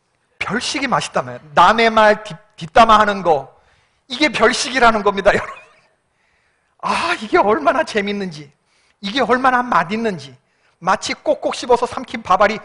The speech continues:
뱃속 깊은 곳까지 내려가듯이 소화가 되는 것처럼 이렇게 남 비판하는 것이 고소하다는 겁니다, 고소하다는. 로마서 이 장 일 절로 이 절의 말씀,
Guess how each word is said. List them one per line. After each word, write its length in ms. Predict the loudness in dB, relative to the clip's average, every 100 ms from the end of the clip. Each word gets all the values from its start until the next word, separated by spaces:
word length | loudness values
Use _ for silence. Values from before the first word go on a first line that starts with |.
| -16 -6
뱃속 320 | -6 -4 -8
깊은 300 | -10 -12 -12
곳까지 320 | -4 -4 -2
내려가듯이 560 | -2 0 0 -4 -8 -14 _ _ _
소화가 400 | -4 0 4 4
되는 200 | 2 -2
것처럼 320 | -6 -6 -14 _ _ -10
이렇게 260 | -6 -2
남 220 | -2 -2
비판하는 480 | -4 -2 2 2 0
것이 220 | -2 -4 -16 _
고소하다는 640 | -10 -8 -4 -2 -2 -4 -6
겁니다, 300 | -10 -10 -14
고소하다는. 480 | -16 -16 -16 -16 _ _ _ _ _ _ _ _ _ _ _ _ _ _ _ _ _ _ _ _ -2
로마서 380 | 2 4 2
이 140 | -2 0
장 180 | 0 0
일 120 | -2
절로 220 | 0 0
이 120 | -2
절의 200 | 0 0
말씀, 500 | 0 -2 -6 -12 -14